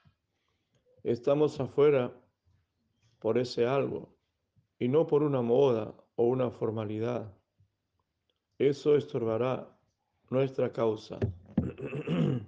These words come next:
<clears throat> Krishna dice, "Sarvadhaman paritayama nekam sananam raya".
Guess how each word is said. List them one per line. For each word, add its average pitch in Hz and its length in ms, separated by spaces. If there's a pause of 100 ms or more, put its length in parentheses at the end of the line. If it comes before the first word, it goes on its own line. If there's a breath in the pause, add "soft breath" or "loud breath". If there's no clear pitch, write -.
(420)
<clears throat> - 4000
Krishna 180 320
dice, 175 260
"Sarvadhaman 156 720
paritayama 123 720
nekam 127 400
sananam 110 480
raya". 101 320